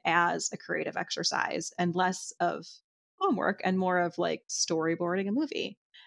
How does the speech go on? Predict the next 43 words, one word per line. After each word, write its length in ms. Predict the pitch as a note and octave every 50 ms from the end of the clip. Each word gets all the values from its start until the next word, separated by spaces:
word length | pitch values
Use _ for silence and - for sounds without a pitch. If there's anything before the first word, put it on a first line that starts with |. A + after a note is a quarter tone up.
| - _ -
And 120 | G3 G3
because 280 | G3 G3+ - C#4 C4+ B3+
I'm, 160 | B3 A3+ G3+
like, 160 | F#3+ F#3 F3+
a 80 | F#3+ F#3
visual 300 | F3 F#3+ F3+ - F3+ F3
person, 400 | - - B3 C#4+ - - E3+ D#3+
like, 180 | - D3+ - -
the 60 | F3
first 360 | - - - B3 C4+ - - -
step 280 | - - A#3 B3 A#3+ A#3+ - - -
in 160 | E3+ F3 F3
any, 500 | - F#3 G3+ G#3+ G3+ G3 F#3+ F#3 F3+ - - -
like, 140 | D#3+ E3 - -
outlining 380 | F#3 F#3 F3+ - F#3 F3+ F3+ F3
or 80 | F3+ F3
plotting 340 | - F3+ F3+ F3+ F3+ E3+ F3
endeavor 400 | F3 F3 F#3+ G#3+ A3+ - F#3+ F3+
is 120 | F3 F3 -
to 100 | - E3
start 220 | - - F#3+ F3+
a 60 | E3+
Pinterest 460 | - - B3+ C#4 C#4 - E3 - - -
page 320 | D3 D3+ D#3 F3 E3 E3+
and 120 | E3 E3+
just, 240 | D#3+ F#3+ F#3+ - -
like, 280 | E3+ E3 E3 E3 - - _ _ _ _ _ _ _ _ _
get 180 | - F#3+ G3+ G3+
a 80 | F#3+ F3+
vibe 500 | E3+ F3+ G3 A3 - - F3+ E3+ B3 -
for 180 | - F#3+ F3+ F3
what 140 | F3+ F3+
I 100 | F#3 F3+
want 180 | F3+ F#3 - -
the 60 | - -
story 300 | - - F#3 F3 E3+ E3
to 80 | E3+
be 180 | - F#3+ F3+ -
and 100 | - -
what 120 | D3+ -
the 80 | - -
tone 300 | - - F3+ F#3+ F#3+ -
is. 340 | - - - - - -